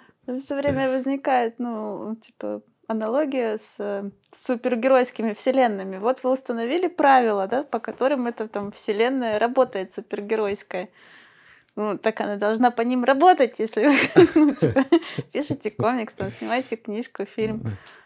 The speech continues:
Speaker 1: А почему-то все время внутри все нарушается.
Speaker 2: <laughs>
Speaker 1: Ну, у нас вот, кстати, такая супергеройская вселенная, в которой работает правила физики, <laughs>
Speaker 2: Ну да.
Speaker 1: сукамото, там, солнышко светит все время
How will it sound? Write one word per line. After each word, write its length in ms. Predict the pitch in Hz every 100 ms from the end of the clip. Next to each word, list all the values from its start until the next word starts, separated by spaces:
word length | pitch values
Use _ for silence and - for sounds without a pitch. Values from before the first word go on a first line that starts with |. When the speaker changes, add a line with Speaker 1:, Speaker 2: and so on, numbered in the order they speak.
| _ _ -
Speaker 1:
А 120 | 196 - _ -
почему-то 440 | - 262 269 302
все 220 | 311 320
время 300 | 294 339 381
внутри 380 | 349 339 339 330
все 160 | 359 359
нарушается. 1000 | 349 440 - 480 285 277 302 - 147 117
Speaker 2:
<laughs> 360 | 113 104 - 92
Speaker 1:
Ну, 120 | 240
у 40 |
нас 220 | 254 453 392
вот, 140 | 349
кстати, 340 | - 320 277
такая 360 | 240 294 - 587
супергеройская 840 | 320 269 311 240 285 349 - 262
вселенная, 460 | 269 277 311 403 247
в 60 |
которой 300 | - - 269
работает 420 | 359 392 403 247 - - - _
правила 280 | 262 330 277
физики, 520 | 277 240 269 240 269 294 -
<laughs> 140 | 381
Speaker 2:
Ну 200 | 240 262
да. 100 | -
Speaker 1:
сукамото, 640 | - 269 220 240 285 254 233
там, 200 | 254 269 277 339 - _
солнышко 340 | 254 381 - 370
светит 300 | 359 349 -
все 120 | 320
время 240 | 311 294